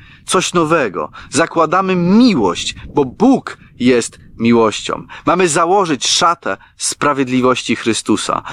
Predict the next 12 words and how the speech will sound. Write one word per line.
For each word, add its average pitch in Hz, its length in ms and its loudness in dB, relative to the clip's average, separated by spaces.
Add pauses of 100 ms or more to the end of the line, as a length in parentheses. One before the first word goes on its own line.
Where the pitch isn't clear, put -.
(100)
Czyli 160 220 2
już 202 240 2
nie 220 140 2
mojej 214 360 2
sprawiedliwości, 95 840 0
już 143 180 4
nie 180 240 2
ja 202 220 2
muszę 123 360 0
wypaść 110 480 0
dobrze, 113 420 0 (340)
ale 156 380 0